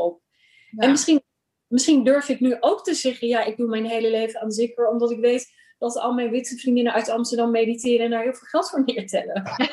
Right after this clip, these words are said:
Speaker 1: <laughs> Wat ik nou vind, weet je dat? Ik weet niet hoe dat bij jullie is, maar ik vind het dus, ik heb dus een soort ingewikkelde relatie met,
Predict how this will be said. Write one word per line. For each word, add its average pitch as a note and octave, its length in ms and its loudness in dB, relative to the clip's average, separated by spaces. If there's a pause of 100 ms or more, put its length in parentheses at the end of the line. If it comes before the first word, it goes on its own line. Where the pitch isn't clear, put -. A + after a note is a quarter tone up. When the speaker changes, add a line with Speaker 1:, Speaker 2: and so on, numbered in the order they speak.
(240)
Speaker 1:
<laughs> - 600 -6
Wat E4+ 160 4
ik A4 60 2 (760)
nou B3 240 0
vind, F#3 220 -4
weet B3 240 0
je D4+ 80 -2
dat? F#4 120 2
Ik G#4+ 80 2
weet E4+ 120 -2
niet E4 120 -2
hoe E4 80 -6
dat D#4 120 -2
bij C#4+ 100 0
jullie D#4 240 2
is, F#3+ 140 -2
maar B3+ 160 -6
ik - 180 -6
vind F#4+ 180 -6
het E4 100 -4
dus, D4 320 -2 (340)
ik E4+ 140 -2
heb G#4+ 100 0
dus F#4 140 -2
een D4+ 120 4
soort C#4 360 -4 (520)
ingewikkelde D4 580 2
relatie C#4+ 760 2
met, D4 420 0